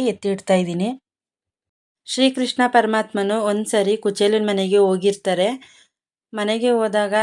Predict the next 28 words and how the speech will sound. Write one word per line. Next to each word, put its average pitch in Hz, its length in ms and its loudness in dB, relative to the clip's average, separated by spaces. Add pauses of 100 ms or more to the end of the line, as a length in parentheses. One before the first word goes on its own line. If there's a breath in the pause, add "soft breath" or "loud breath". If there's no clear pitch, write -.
"ನನಗೆ 202 340 -2
ಹಸಿವಾಗ್ತಿದೆ, 202 760 -2
ತಿನ್ನೋದಕ್ಕೆ 202 640 -2
ಏನಾದರೂ 190 440 -2
ಕೊಡು" 190 340 -6
ಅಂತ 190 240 -6
ಹೇಳಿ 185 280 -2
ಕುಚೇಲನ 185 640 -2
ಕೇಳ್ತಾರೆ. 180 560 -4 (500 soft breath)
"ನಾನು 202 300 -4
ಬಡವ 196 380 0
ಸ್ವಾಮಿ, 202 420 -6
ನಿಮಗೆ 196 400 -4
ತಿನ್ನೋದಕ್ಕೆ 196 480 -6
ಕೊಡೋದಕ್ಕೆ 180 520 -4
ನಮ್ಮನೇಲಿ 185 680 -6
ಏನೂ 180 280 -6
ಇಲ್ಲ, 175 240 -8 (580 soft breath)
ನಮ್ಮನೇಲಿ 202 600 -6
ಇರೋದು 190 320 -4
ಅವಲಕ್ಕಿ 190 500 -2
ಮಾತ್ರ" 175 420 -4
ಅಂತ 180 240 -6
ಹೇಳಿ 180 300 0 (500 loud breath)
ಹೇಳ್ತಾರೆ. 190 540 -4 (260)
"ಅದನ್ನೇ 214 380 -4
ಕೊಡು, 208 300 0
ಪರವಾಗಿಲ್ಲ, 185 600 0